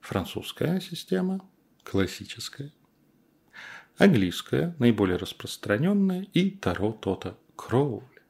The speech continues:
Значение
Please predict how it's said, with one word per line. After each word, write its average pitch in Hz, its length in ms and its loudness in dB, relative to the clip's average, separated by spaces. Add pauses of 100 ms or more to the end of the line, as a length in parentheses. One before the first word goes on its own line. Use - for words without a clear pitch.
(1600)
Значение 147 840 6